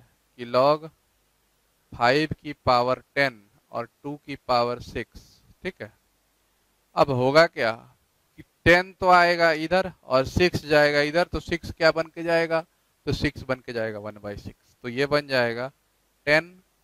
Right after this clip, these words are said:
into one by six log five with base two। गौर से देखें ये क्या बन जाएगा, टेन इसी प्रकार से आया,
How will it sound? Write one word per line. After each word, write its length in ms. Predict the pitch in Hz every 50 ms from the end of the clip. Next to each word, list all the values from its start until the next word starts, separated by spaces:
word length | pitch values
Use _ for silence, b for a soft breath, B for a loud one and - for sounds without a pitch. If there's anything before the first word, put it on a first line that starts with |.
| _ _ _ _ _ _ _ _ _ _ -
into 440 | 135 135 139 139 _ _ 175 175 180 185 185 180 _ _ _ _
one 300 | 117 120 123 127 135 139
by 240 | 143 151 156 160 160
six 680 | 131 - 170 170 _ _ - _ _ _ _ - - - 123 110 113
log 500 | 123 123 135 143 156 165 170 165 185 170 _ _ _ _ _ -
five 460 | - - 123 123 131 147 156 165 151 139
with 280 | 123 127 123 _ 123 113
base 340 | 113 113 113 110 - - -
two। 180 | _ - 107 _ _ _ _ -
गौर 120 | 131 131 -
से 100 | - 139
देखें 240 | 135 127 _ _ 104
ये 640 | _ _ _ _ _ _ _ _ _ _ _ 127 127
क्या 140 | 127 139 139
बन 100 | 147 151
जाएगा, 380 | 151 156 156 156 156 160 170 180 _ _ _ _ _ _ _ _ _ _ _ _ _ _ _ _ _ _ _ -
टेन 160 | 160 160 160
इसी 180 | 156 151 - 165
प्रकार 300 | - - 165 156 165 160
से 120 | - - 175
आया, 260 | 165 165 170 175 170